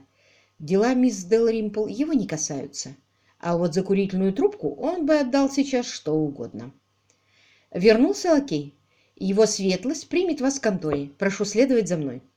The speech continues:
Контора поместья представляла собой небольшую комнату, загроможденную книгами счетов, монографиями о выращивании крупного рогатого скота, серебряными кубками свиноматок-победительниц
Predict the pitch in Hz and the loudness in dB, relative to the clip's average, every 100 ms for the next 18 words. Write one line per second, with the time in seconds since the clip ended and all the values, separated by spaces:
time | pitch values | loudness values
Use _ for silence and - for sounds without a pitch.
0 | _ _ _ _ _ _ 185 185 202 190 | _ _ _ _ _ _ -2 2 4 4
1 | 196 196 196 233 - - 208 - 277 247 | 4 2 4 2 0 -4 -4 2 4 4
2 | 247 247 240 254 277 285 381 359 - 180 | 2 2 2 4 2 0 -4 -4 0 0
3 | 185 180 185 - _ - 156 190 202 202 | 0 -6 -10 -14 _ -8 -4 2 4 4
4 | 180 175 240 233 214 208 226 196 185 - | 2 4 4 4 0 0 -2 0 0 -2
5 | - 156 185 226 - _ - _ 214 254 | -6 -6 -4 -6 -8 _ -20 _ 2 6
6 | 277 311 330 311 220 185 165 - 196 214 | 6 6 4 2 -2 -2 -4 -2 2 6
7 | 208 208 - 165 165 - 185 156 156 156 | 6 2 -4 -4 -4 -8 -6 -4 -2 -2
8 | 156 151 135 139 - 143 160 240 - _ | -2 -4 -6 -8 -8 -8 -6 -6 -8 _
9 | - - - 285 320 226 202 175 170 156 | -20 -6 4 6 6 4 2 2 0 -2
10 | 180 - 208 202 - 175 156 151 165 175 | -8 -4 -4 -4 -6 -6 -4 -4 -6 -6
11 | 165 143 127 226 262 262 262 - | -4 -6 -4 -6 -2 -2 -2 -6